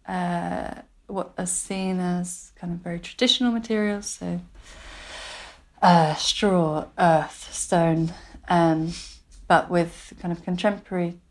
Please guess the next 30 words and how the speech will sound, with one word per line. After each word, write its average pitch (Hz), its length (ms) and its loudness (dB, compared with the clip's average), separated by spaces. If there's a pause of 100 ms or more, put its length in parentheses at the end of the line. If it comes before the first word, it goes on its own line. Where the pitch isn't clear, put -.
technology, 170 840 -4 (240)
um, 165 460 -4 (640)
and 160 460 0 (1040)
effectively 170 500 -6
how 160 260 -4
those 160 220 -8
materials 170 400 -8
can 180 200 -14
become 165 440 -8 (400)
mainstream, 170 840 -6
which - 240 -12
is 190 80 -8
actually 202 260 -4
something 175 380 -6
that 165 100 -6 (100)
even 180 220 0
in 170 160 2
the 170 140 -2 (640)
space 208 360 8
of - 100 -16
time 175 340 2
since - 320 -4
we 175 60 -2
established 170 560 -2
it, - 80 -10
it - 80 -16
feels 160 300 -2
like 170 140 -10
it, 165 140 -8 (400)
it's - 320 -8